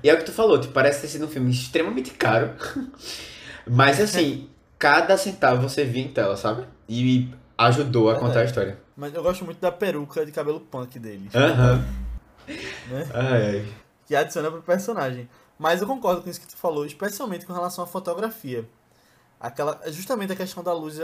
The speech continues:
Speaker 2: original, a luz natural, né? Das velas e tal. É... Infelizmente foi um dos Oscars que ele não ganhou. Ele perdeu pra Os Gritos do Silêncio, que ficou lá em mil novecentos e oitenta e quatro, né? <laughs> Amadeus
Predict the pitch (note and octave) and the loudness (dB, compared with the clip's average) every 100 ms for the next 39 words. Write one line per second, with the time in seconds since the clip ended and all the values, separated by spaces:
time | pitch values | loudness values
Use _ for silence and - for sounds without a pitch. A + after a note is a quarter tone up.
0 | E3 - D#3 E3 F3 C#3 B2+ B2 A#2+ - | -8 -4 -6 -6 -6 -4 -2 -4 -10 -10
1 | B2+ C3 C3 C#3+ C3+ C3+ C#3+ E3+ B2+ A#2 | -10 -8 -10 -10 -10 -10 -8 -6 -6 -6
2 | A2 G#2+ A#2 A#2 G#2+ G2+ G#2+ A2 A2 A2+ | -10 -8 -8 -8 -8 -6 -6 -10 -12 -10
3 | G#2 C3 - _ _ _ _ _ - A2 | -8 -10 -16 _ _ _ _ _ -10 -8
4 | A2+ A2+ A2+ A2 G#2+ G#2 G2+ _ F#3+ C4+ | -8 -8 -10 -10 -10 -12 -12 _ -12 -10
5 | D4 G#3+ G3+ A#3 G#3+ C4+ F#3 F3+ F#3+ G3 | -8 -8 -4 -4 -4 -4 0 0 -2 -6
6 | G3+ E3+ G#3 C#4 C3+ B2 C#3 D3+ C#3 C#3+ | -6 -6 -6 -4 -6 -6 -8 -6 -6 -6
7 | D#3 D3+ C#3 C3+ _ C#3+ D3+ B2 D#3 - | -4 -4 -4 -10 _ -14 -14 -12 -14 -14
8 | F#3 F#3+ - A#2 A2+ - - _ _ _ | -14 -12 -10 -12 -12 -16 -20 _ _ _
9 | _ - A2+ B2 C3+ _ _ _ _ _ | _ -20 -16 -14 -16 _ _ _ _ _
10 | _ - B2+ D#3+ C3+ C#3+ D3 C#3+ C#3 C#3+ | _ -14 -4 -2 -2 -4 -6 -6 -10 -12
11 | C#3 E3 A#2+ B2 G#2 G#2 G#2 A2 A2+ G2+ | -12 -8 -2 0 -2 -8 -12 -12 -12 -12
12 | G2+ A#2 | -14 -14